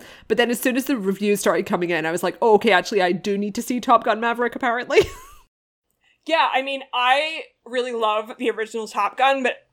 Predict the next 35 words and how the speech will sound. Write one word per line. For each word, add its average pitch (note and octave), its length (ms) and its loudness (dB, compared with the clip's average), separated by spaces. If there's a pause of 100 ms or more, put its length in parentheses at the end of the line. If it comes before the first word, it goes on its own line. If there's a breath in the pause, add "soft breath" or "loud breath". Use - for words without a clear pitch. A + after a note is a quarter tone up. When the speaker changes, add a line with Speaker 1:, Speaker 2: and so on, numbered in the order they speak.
Speaker 2:
the A#3 200 -4
reason A#3+ 480 -4
that B3 180 -2
I, G#3+ 320 0
like, A#3+ 140 -2
we C#4+ 340 0
were, A3 320 -4
we, A#3+ 120 -8
you A3+ 60 -10
know, G#3 140 -4
we G#3+ 80 -6
messaged D4+ 460 -2
about G#3 200 -4
this G3+ 180 -10
and G#3+ 100 -12
you A3+ 100 -4
were A3+ 120 -4
really G#3+ 200 -8
skeptical, B3 460 -2
and G3+ 80 -4
I G#3 80 -4
was G#3+ 100 -6
like, A3+ 160 -6
"No, G#3 160 -10
no, G3+ 100 -12
no, G3 280 -6 (180)
because A3+ 340 -6
it's A3+ 200 -6
Tom G#3 300 -4
Cruise, G3+ 560 -4
it A3+ 180 0
will A3 160 -4
be A3+ 120 -10
good." A#3+ 400 -2
And A#3+ 300 2